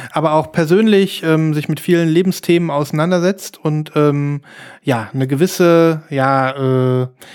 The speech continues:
Subversivität, äh, an den Start legt bei ihren Themen und, ähm, wie sie die so abhandelt und auch so biografische Stationen so ein bisschen abhandelt. Und deswegen, äh, ist der Name Programm,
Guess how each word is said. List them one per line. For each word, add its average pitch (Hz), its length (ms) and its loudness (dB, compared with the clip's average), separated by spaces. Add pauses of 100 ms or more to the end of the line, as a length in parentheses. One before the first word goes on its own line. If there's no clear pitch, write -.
(240)
Subversivität, 170 1400 0 (220)
äh, 165 220 4
an 160 140 -2
den 165 120 0
Start 175 360 -2
legt 165 360 -2
bei 156 100 -2
ihren 151 240 -2
Themen 196 480 2
und, 151 360 -4
ähm, 151 340 -2
wie 151 40 -4
sie 151 120 -6
die 151 100 -6
so 151 140 -4
abhandelt 165 640 0
und 143 320 -4 (400)
auch 139 120 -2
so 151 100 -6
biografische 151 500 0
Stationen 202 540 0
so 170 80 0
ein 156 100 0
bisschen 165 280 -4
abhandelt. 160 600 -2 (480)
Und 151 300 2
deswegen, 151 500 0
äh, 143 320 0
ist 147 140 -8
der 165 60 2
Name 170 280 2
Programm, 170 520 -2